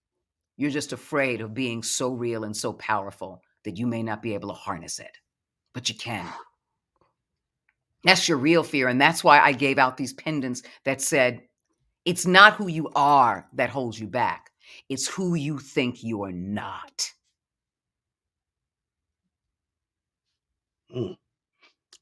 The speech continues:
Speaker 2: I
Speaker 1: And
Speaker 2: think
Speaker 1: so
Speaker 2: that
Speaker 1: now I wanna move on to my angel pendants.
Speaker 2: Yeah.
Speaker 1: And everyone has this little angel. It, it represents whatever it want, you want to represent. Peace, love, protection, joy,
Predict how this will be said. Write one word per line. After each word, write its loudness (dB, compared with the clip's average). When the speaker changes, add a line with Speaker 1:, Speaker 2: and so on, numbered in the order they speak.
Speaker 2:
I -6
Speaker 1:
And -8
Speaker 2:
think 0
Speaker 1:
so -2
Speaker 2:
that 2
Speaker 1:
now 6
I 0
wanna -6
move -4
on 0
to -14
my -6
angel -6
pendants. -2
Speaker 2:
Yeah. 0
Speaker 1:
And -6
everyone 0
has -4
this -10
little -8
angel. -4
It, -10
it -12
represents -4
whatever -2
it -6
want, -4
you -2
want -2
to -4
represent. -8
Peace, -2
love, 0
protection, -6
joy, 0